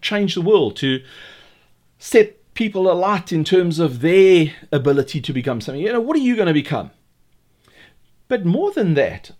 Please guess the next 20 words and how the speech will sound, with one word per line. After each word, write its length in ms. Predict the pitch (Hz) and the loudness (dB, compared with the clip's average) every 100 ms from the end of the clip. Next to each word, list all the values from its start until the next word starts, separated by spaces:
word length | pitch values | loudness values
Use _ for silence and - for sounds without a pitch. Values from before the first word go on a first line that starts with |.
| - | -16
I've 220 | - 202 214 | -10 -10 -10
often 300 | 277 330 262 | -10 -8 -8
thought 340 | - 220 170 | -2 -2 0
to 120 | 202 | -2
myself, 640 | 156 143 - 131 127 - _ | -4 -4 -4 -2 -2 -6 _
"These 520 | 113 117 208 311 302 | -16 -6 -2 -2 -2
guys 640 | - 156 139 139 147 147 - _ _ _ - 107 | -4 -4 -2 -2 -4 -6 -16 _ _ _ -20 -8
don't 440 | 143 143 151 156 - 120 | 0 2 2 -2 -8 -8
know." 680 | 120 127 143 139 87 85 - - | -4 -2 0 0 -2 -6 -14 -10
I 40 | |
mean, 140 | 139 | -2
they're 120 | 160 156 | 0 2
laying 380 | 151 180 233 | 2 0 0
there 140 | 226 196 | 0 0
in 280 | 170 156 160 | 0 -2 -2
their 140 | 156 | -4
cot, 360 | - 165 160 131 | -4 -2 -2 -2
all 220 | 170 156 | -2 -2
wrapped 420 | 127 170 175 - | -2 -4 -4 -2
up. 300 | 160 151 - | 0 0 -4